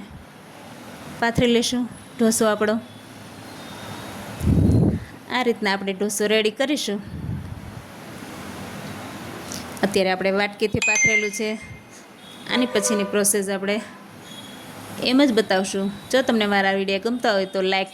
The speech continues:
શેર અને સબસ્ક્રાઈબ કરજો. કલર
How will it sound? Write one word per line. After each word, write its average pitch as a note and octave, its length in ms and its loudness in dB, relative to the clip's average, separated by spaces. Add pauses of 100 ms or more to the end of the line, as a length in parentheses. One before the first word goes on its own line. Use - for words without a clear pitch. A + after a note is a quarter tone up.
શેર G3+ 180 4 (120)
અને G3+ 140 -2
સબસ્ક્રાઈબ D4 560 0
કરજો. G3 300 0 (2750)
કલર G#3+ 260 4